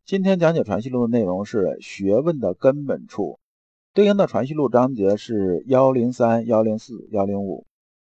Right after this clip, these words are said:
我们还是带着问题啊来学习这一章内容。这问题有两个：一是做学问的根本是什么？第二个问题是每天私心杂念挥之不去怎么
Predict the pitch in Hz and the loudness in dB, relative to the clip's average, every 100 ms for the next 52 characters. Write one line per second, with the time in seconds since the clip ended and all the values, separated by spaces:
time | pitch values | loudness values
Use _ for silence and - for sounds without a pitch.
0 | _ 170 214 - 175 190 202 180 147 202 | _ 0 4 4 4 8 8 8 6 2
1 | 151 - 87 87 58 92 92 98 107 104 | 0 -4 0 0 -2 -2 0 -2 -2 -2
2 | 107 95 87 92 - 101 92 87 87 95 | -4 -4 -6 -8 -4 -2 -2 -2 -4 -2
3 | 101 85 71 78 _ _ _ _ 160 165 | -2 -4 -6 -12 _ _ _ _ 4 6
4 | 185 143 151 156 90 - - 95 82 - | 6 8 8 8 6 2 -2 -2 -2 -2
5 | 143 156 110 - 233 160 - 110 160 107 | 0 0 -2 0 4 4 2 -2 0 0
6 | - 170 185 110 85 92 - 65 82 67 | 0 0 0 -2 -4 -10 -12 -10 -10 -4
7 | - 156 139 120 120 107 101 104 104 110 | 2 6 6 4 0 -4 -4 -4 0 0
8 | 98 147 147 151 - 147 147 147 - 64 | 0 -2 -2 -4 -8 -8 -6 -6 -6 -4
9 | 113 123 85 - 120 120 113 - 95 123 | -2 -2 -4 -2 -2 -2 -8 -10 -12 -10
10 | - - 73 | -12 -12 -16